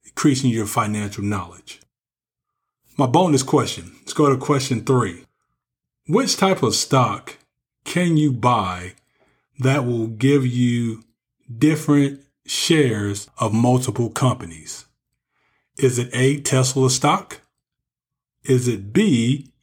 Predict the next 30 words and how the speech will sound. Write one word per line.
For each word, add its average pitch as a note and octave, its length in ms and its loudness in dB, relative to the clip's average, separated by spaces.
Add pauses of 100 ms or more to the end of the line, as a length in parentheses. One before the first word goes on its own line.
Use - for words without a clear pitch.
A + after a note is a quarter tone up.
E A#2 140 -4
T A#2 240 -2
Fs? G3 500 -2 (640)
Or D3 140 6
is B2+ 140 2
it A2+ 160 -2
C, C3+ 720 2 (100)
bonds? G2 760 -4 (1080)
I'm B2 60 -2
gonna A2+ 60 -2
give B2 240 2
y'all A#2 260 0
a G2+ 60 -10
quick B2 280 -4
second F#3+ 640 0 (340)
to B2 80 -4
think C3+ 240 0
about B2 240 2
the C3 120 -2
answer. F#3 640 2 (1080)
Time's A#2+ 280 0
up. G#3 360 0 (960)
If C#3 180 0
you D#3+ 140 2
answered C#3+ 500 0
B, A#3 480 2 (180)
you G#3 300 0
would F#3+ 340 2
be F#3 160 0
correct. D#3 680 -2